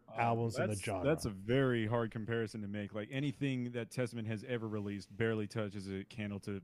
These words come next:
Speaker 1: a single thing Metallica's ever done.
Speaker 2: But that gives you more motivation to go back and revisit those tracks,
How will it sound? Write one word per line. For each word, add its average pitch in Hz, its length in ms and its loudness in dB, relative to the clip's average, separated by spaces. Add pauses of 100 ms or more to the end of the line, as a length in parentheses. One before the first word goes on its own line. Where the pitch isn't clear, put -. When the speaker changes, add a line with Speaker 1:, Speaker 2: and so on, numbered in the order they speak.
Speaker 1:
a 110 80 -6
single 107 360 -4
thing 104 220 -6
Metallica's 95 560 -8
ever 87 180 -10
done. 87 320 -12 (800)
Speaker 2:
But 143 220 6
that 135 180 4
gives 135 220 0
you 135 100 2
more 123 300 2
motivation 120 840 0
to 117 120 -4
go 113 200 0
back 101 360 -4
and 110 100 -4
revisit 101 500 -6
those 85 200 -10
tracks, - 600 -12